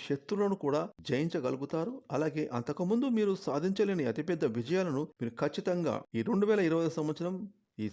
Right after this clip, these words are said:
సంక్రాంతి పర్వదినం నుండి సాధించే అవకాశాలు మీకు బాగా కనిపిస్తూ ఉన్నాయి. అది విద్యార్థుల జీవితంలో కావచ్చు, ఉద్యోగుల జీవితంలో కావచ్చు, వ్యాపార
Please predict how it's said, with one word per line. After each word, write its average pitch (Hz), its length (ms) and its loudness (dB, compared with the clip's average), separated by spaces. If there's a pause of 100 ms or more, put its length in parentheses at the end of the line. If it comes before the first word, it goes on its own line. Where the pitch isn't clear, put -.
(120)
సంక్రాంతి 196 480 0
పర్వదినం 147 380 2
నుండి 156 200 0 (280)
సాధించే 196 460 2 (120)
అవకాశాలు 139 520 0 (280)
మీకు 139 160 -2 (140)
బాగా 120 200 0 (100)
కనిపిస్తూ 110 480 -4
ఉన్నాయి. 90 200 -6 (160)
అది 101 120 -2 (100)
విద్యార్థుల 185 420 2 (100)
జీవితంలో 170 360 2 (100)
కావచ్చు, 196 340 -2 (460)
ఉద్యోగుల 165 420 2 (100)
జీవితంలో 165 380 0 (100)
కావచ్చు, 185 320 -2 (640)
వ్యాపార 208 380 2